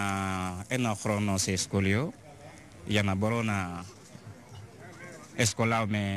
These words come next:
τους ανθρώπους. Και εκεί είδα, είναι καλύτερα να κάτσω εδώ.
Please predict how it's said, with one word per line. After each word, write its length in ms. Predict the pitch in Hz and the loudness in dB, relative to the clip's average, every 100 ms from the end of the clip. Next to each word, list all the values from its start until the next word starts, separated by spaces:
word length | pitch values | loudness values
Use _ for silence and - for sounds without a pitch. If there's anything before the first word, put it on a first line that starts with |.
| 98 95 92 95 - | 0 2 2 0 0
τους 180 | 101 | 0
ανθρώπους. 760 | 101 98 101 95 113 139 - - - - - - - - - - - - - | 4 2 2 0 0 0 -4 -10 -18 -20 -20 -20 -20 -20 -20 -20 -20 -20 -4
Και 120 | - | 2
εκεί 800 | 135 143 135 107 98 92 95 95 113 - - - - | 4 4 2 0 -2 0 0 -2 -6 -14 -20 -20 -4
είδα, 460 | 131 131 123 110 104 | 2 4 4 2 2
είναι 520 | 117 123 123 120 120 | 0 0 0 -2 -2
καλύτερα 440 | 117 131 135 127 113 | 0 0 2 2 2
να 100 | 101 | 0
κάτσω 320 | 107 104 107 | -2 -2 2
εδώ. 440 | 95 87 95 110 | 2 2 2 0